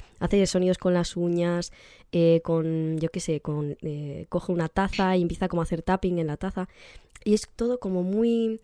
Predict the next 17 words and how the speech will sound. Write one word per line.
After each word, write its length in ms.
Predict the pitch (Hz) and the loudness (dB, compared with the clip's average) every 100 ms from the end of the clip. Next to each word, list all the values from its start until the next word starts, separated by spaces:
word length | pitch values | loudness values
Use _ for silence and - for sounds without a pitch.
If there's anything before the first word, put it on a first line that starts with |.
| - - - | -16 -20 -6
cercano, 600 | - 170 - 170 175 - | -4 -2 -2 -2 -2 -4
es 140 | 170 190 | -8 -4
una 120 | 180 | -4
chica 200 | - 196 | -4 -8
súper 220 | 185 175 | -6 -6
cercana 440 | - 165 170 175 175 | -6 -4 -2 0 0
y, 200 | 151 156 _ _ _ _ _ _ _ _ - - | -2 -6 _ _ _ _ _ _ _ _ -20 -8
y 60 | 202 | 2
muy 100 | 196 | 2
entretenido, 440 | 214 180 160 165 - | 2 0 0 0 0
o 40 | |
sea, 120 | 170 | -2
hace 140 | 165 196 | -2 0
vídeos 240 | 202 254 | -2 -2
entretenidos, 640 | 175 156 151 151 147 - - _ - | -4 -4 -4 -4 -4 -8 -18 _ -8
la 100 | 151 | -6
verdad. 240 | 147 147 | -4 -6